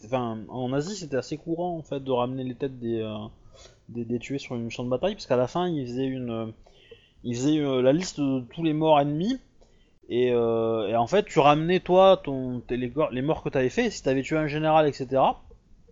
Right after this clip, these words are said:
t'étais récompensé. Et donc un, un, un Budoka, euh, qui avait réussi à tuer le général ennemi,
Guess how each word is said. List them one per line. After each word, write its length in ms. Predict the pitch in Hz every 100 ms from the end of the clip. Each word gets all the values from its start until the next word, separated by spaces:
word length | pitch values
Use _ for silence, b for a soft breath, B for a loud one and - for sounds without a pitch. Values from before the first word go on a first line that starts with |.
| _ _ -
t'étais 180 | 120 147
récompensé. 640 | 160 165 156 170 - 143 - _ b b b b
Et 80 | 120
donc 340 | 120 143 143
un, 240 | 143 131 143
un, 920 | 151 160 139 139 131 131 127 120 117
un 100 | 127
Budoka, 760 | 139 156 156 156 175 170 170 165
euh, 240 | 151 127
qui 100 | 123
avait 160 | 135 131
réussi 300 | 139 139 175
à 60 | 147
tuer 160 | 156
le 60 | 147
général 440 | 139 135 131 131
ennemi, 260 | 123 147